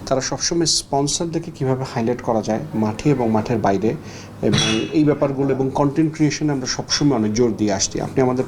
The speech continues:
পেজটাকে ফলো করলেই বুঝতে পারবেন। আমরা কিন্তু, আহ,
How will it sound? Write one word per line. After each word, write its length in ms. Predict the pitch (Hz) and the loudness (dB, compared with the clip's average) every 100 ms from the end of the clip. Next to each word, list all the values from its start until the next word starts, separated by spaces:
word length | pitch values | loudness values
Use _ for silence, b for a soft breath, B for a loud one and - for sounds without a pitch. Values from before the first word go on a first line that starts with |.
| - | 2
পেজটাকে 380 | 123 - 135 | 2 2 0
ফলো 240 | 135 135 113 | 0 0 2
করলেই 220 | 143 131 | 4 4
বুঝতে 220 | 110 - 123 | 2 -4 -6
পারবেন। 220 | 101 - - B B B B B | -6 -8 -10 B B B B B
আমরা 220 | - 127 | 0 0
কিন্তু, 580 | 151 165 151 170 170 165 | 2 -2 0 2 4 4
আহ, 240 | 135 127 | 4 4